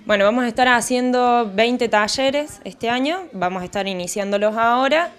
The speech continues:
con la particularidad de, de poder abrir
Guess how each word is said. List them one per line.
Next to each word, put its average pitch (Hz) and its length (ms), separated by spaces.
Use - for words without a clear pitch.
con 254 240
la 233 500
particularidad 220 840
de, 185 720
de 165 160
poder 180 260
abrir 220 460